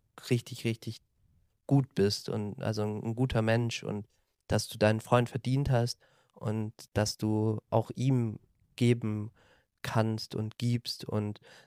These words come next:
dass du auf dem Weg bist und lernen darfst, noch nicht erwachsen sein da-, äh, musst und noch nicht am Ziel angekommen sein musst, sondern dass das n-, eine Reise, eine Reise ist, auf der zwischendurch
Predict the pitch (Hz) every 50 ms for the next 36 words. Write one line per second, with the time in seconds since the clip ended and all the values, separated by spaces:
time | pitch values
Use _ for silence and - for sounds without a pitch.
0 | _ _ - 110 107 107 - - 117 110 110 110 110 110 113 - - 123 - -
1 | 139 127 127 156 175 170 - _ 101 101 107 - - - 117 110 104 104 - -
2 | _ - 113 120 131 143 147 143 135 123 120 120 120 - - 113 113 117 123 123
3 | 117 110 113 127 131 - - - 113 110 113 110 113 110 110 107 107 110 110 113
4 | - - 117 110 110 117 117 120 127 139 - - - - - - - - - -
5 | - - - - - 113 117 113 113 110 - - - - - 117 113 120 127 131
6 | 127 131 104 110 113 - - 147 147 139 117 - 90 123 131 123 113 107 - 110
7 | 95 98 101 101 101 101 - - - _ _ - - - - 98 101 101 104 101
8 | 104 101 - - - - - - - - - _ - - 101 104 104 98 107 107
9 | 110 - - 110 107 104 - - - - - _ _ _ _ - - - 107 104
10 | 104 104 104 107 - - - 110 104 104 107 113 117 120 117 113 117 110 110 110
11 | - - 113 117 110 117 127 151 160 156 147 139 131 143 147 - - - - -
12 | 113 110 - - 113 113 113 117 117 123 - - _ - - _ _ _ _ _
13 | _ _ - 180 180 - - 143 135 139 143 147 151 160 156 - -